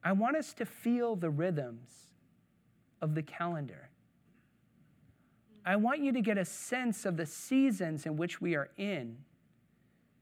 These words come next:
Scripture says you will know by the times and the seasons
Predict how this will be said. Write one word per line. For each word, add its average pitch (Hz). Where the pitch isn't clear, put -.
Scripture 311
says 226
you 214
will 185
know 214
by 180
the 175
times 214
and 180
the 160
seasons 190